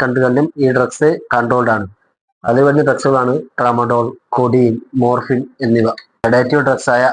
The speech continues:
ആൽപ്രസോളം, ക്ലോണാസെപ്പം, ഡയസെപ്പം ഇവിടെ കൺട്രോൾഡ് മെഡിസിൻ ആണ്. ഹോർമോൺ ഡ്രഗ്സുകളായ ടെസ്റ്റോസ്റ്റെറോൺ, അനബോളിക് steroid എന്നിവ എയർപോർട്ടിൽ കൊണ്ടുവരാൻ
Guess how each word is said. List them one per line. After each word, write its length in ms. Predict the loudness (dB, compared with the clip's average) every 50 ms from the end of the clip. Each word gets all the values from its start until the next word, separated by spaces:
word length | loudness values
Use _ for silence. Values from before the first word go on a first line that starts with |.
| 0 0
ആൽപ്രസോളം, 680 | 2 2 0 0 -2 -6 -6 -4 -2 0 0 0 -2 -4 -6 _ -4
ക്ലോണാസെപ്പം, 680 | 0 0 0 2 0 -2 -2 -4 -6 -4 -4 -4 -4 -6 _ -4 0
ഡയസെപ്പം 500 | 0 0 0 0 -2 -4 -2 -2 -4 -4 -6 -8 -4
ഇവിടെ 200 | -2 0 0 0 -2 -2
കൺട്രോൾഡ് 320 | -2 -2 -2 -2 -2 -2 -2
മെഡിസിൻ 260 | -4 -6 -6 -6 -8 -8
ആണ്. 100 | -8 -10 -16 _ _ _ _ _ _ _ _ _ _ _ _ _ _ _ _ _ -4
ഹോർമോൺ 340 | -2 0 0 2 2 2 0 0 0
ഡ്രഗ്സുകളായ 460 | -2 -2 -2 0 0 2 2 2 2 2 0 -2 -6 _ -2
ടെസ്റ്റോസ്റ്റെറോൺ, 680 | -2 -2 -2 -2 -2 -2 -2 0 0 0 0 0 -2 -4 -6 -4 -2
അനബോളിക് 420 | 0 0 0 0 0 0 -2 -4 -2
steroid 380 | 0 0 2 2 2 2 2 0 -2 -4 -4 -4 0
എന്നിവ 260 | 0 2 2 4 2 2 0 -2 -10 _ -4 0 0
എയർപോർട്ടിൽ 360 | 0 0 0 -4 -4 -4 -2 -2
കൊണ്ടുവരാൻ 340 | 0 2 2 4 4 2